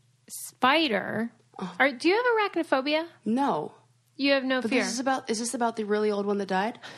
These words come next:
Speaker 1: Spider?
Speaker 2: Yeah.
Speaker 1: No.
Speaker 2: Oh, no, that was in the news, too. Continue.
Speaker 1: <laughs>
Speaker 2: We'll put a little pin in that story.
Speaker 1: Well,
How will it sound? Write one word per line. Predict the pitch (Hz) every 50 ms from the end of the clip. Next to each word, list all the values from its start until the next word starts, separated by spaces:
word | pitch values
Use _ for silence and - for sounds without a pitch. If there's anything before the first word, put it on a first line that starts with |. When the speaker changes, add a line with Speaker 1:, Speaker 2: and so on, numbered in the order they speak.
| - - 539 - - - - - _ _ _
Speaker 1:
Spider? | - - - - 226 233 262 277 415 466 480 453 -
Speaker 2:
Yeah. | - 202 175 156 - - _ _ _ _ _ _
Speaker 1:
No. | 302 233 214 214 247 196
Speaker 2:
Oh, | - 220
no, | 202 190 160 151
that | 156 190 190
was | 185 185 180
in | 175
the | 165
news, | 165 160 143
too. | - 170 139 139
Continue. | - 220 247 247 240 202 180 185 220 233 -
Speaker 1:
<laughs> | - - - - - - 508 - - - - - - - - -
Speaker 2:
We'll | 196 202 202
put | - 269 240
a | 214 196
little | 190 196 180 170
pin | 175 214 214 196 170
in | 160
that | 160 165 160 165 156
story. | - - - - - 143 175 - - - - - - - - - - - - - - - - - - - - - - - _
Speaker 1:
Well, | _ 277 285 311 320 320 302 285 -